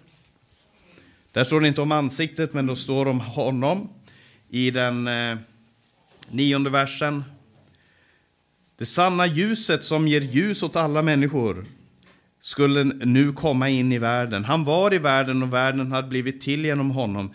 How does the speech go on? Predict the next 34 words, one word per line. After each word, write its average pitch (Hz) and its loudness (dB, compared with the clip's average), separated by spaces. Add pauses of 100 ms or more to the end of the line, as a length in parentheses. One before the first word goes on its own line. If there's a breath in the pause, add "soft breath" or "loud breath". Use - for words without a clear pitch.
(160 loud breath)
men 139 0
världen 123 2
kände 156 0
honom 175 -2
inte. 95 -8 (500 soft breath)
Han 160 0
kom 208 0
till 165 -2
hans 151 0
eget, 139 -2 (540 soft breath)
eh, 131 4 (420)
han 180 4
kom 214 2
till 185 0
det 160 2
som 156 0
var 147 4
hans 143 0
eget, 135 0
men 131 0
hans 127 -2
egna 113 -2
tog 120 -4
inte 120 -2
emot 127 -2
honom. 95 -6 (240 loud breath)
Men 120 0
åt 123 -4
alla 143 2
dem 135 0
som 117 -4
tog 113 -6
emot 113 -2
honom 104 -4